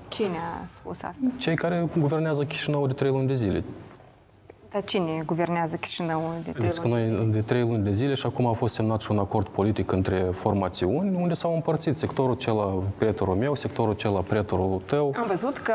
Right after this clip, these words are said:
Speaker 1: acum are niște preturi în Chișinău, dar
Speaker 2: Inclusiv
Speaker 1: totuși
Speaker 2: și vicepretori și pretori au fost puși. Deci nimeni nu vorbește acum că nu s-au așteptat alegerile până pe douăzeci octombrie, dar până la douăzeci octombrie, până la data alegerilor,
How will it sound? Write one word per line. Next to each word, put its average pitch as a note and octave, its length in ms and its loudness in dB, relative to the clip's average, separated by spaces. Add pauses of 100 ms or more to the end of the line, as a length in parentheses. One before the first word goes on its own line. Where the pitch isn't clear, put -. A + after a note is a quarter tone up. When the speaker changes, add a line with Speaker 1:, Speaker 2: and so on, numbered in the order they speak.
Speaker 1:
acum G#3+ 340 0
are F#3+ 180 0
niște F3 260 -4
preturi F#3+ 420 -2
în E3 60 0
Chișinău, F3 540 -2
dar G3 100 0
Speaker 2:
Inclusiv G3+ 320 -2
Speaker 1:
totuși C#3+ 200 -4
Speaker 2:
și B2+ 80 0
vicepretori A#2 760 0
și - 120 -2
pretori C3+ 460 0 (720)
au G3 80 2
fost F#3+ 120 -4
puși. - 460 -2
Deci C3+ 220 2
nimeni E3 260 2
nu D3+ 60 2
vorbește C#3+ 480 0
acum C3+ 280 2
că B2 120 0
nu C3 80 4
s-au B2 180 0
așteptat A#2+ 400 -2
alegerile G2+ 560 2
până G2 280 2
pe F#2+ 120 0
douăzeci G2 360 2
octombrie, E3 440 0
dar D3 200 0
până D#3 180 2
la B2+ 100 2
douăzeci A#2 380 0
octombrie, G#2 400 2
până G#2+ 160 0
la G#2 60 4
data G2+ 220 0
alegerilor, D3+ 480 2